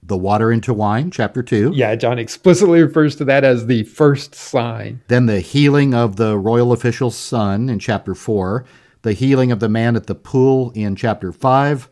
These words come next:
Speaker 1: the feeding of the five thousand in chapter six, Jesus walking on the water.
Speaker 2: Also in chapter six, we got a two for one in chapter six.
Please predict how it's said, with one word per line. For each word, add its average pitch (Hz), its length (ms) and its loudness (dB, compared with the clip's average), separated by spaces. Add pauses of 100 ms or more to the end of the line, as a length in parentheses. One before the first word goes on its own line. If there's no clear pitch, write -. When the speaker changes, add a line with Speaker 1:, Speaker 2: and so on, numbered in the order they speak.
(160)
Speaker 1:
the 101 300 -4
feeding 135 400 2
of 120 80 0
the 113 80 -2
five 120 320 2
thousand 120 380 2
in 107 80 -2
chapter 104 360 -6
six, - 520 -4
Jesus 120 440 -4
walking 117 380 0
on 110 80 0
the 104 80 0
water. 95 380 -2
Speaker 2:
Also 139 400 2
in 135 100 0
chapter 147 320 2
six, 156 320 0
we 135 80 0
got 127 200 0
a 131 80 0
two 185 240 4
for 170 140 6
one 160 240 8
in 139 140 4
chapter 127 380 0
six. 123 400 -6